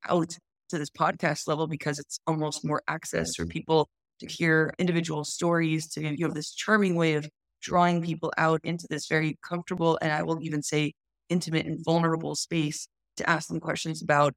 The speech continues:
these very delicate things. It's hard to talk about risks taken, mistakes that you've made.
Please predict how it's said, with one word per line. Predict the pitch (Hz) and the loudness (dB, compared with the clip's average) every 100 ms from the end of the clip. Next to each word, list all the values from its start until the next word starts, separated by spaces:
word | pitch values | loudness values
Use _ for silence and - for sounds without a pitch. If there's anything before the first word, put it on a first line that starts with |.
| - | -4
these | 160 | -6
very | - 175 | -4 -4
delicate | 170 170 170 175 - | -2 -2 -4 -10 -4
things. | 220 170 151 | -4 -2 -6
It's | - - | -8 -4
hard | 165 170 | -2 -2
to | |
talk | 165 160 - | -2 -2 2
about | 151 147 _ _ _ - | 2 2 _ _ _ -2
risks | 170 170 - - | 0 0 -6 -6
taken, | 170 165 170 151 147 _ _ _ _ _ _ _ | 0 2 2 0 -2 _ _ _ _ _ _ _
mistakes | - 175 - 170 165 - | -6 -6 0 2 2 0
that | 160 | -4
you've | 160 160 | -4 2
made. | 156 160 151 | 4 6 4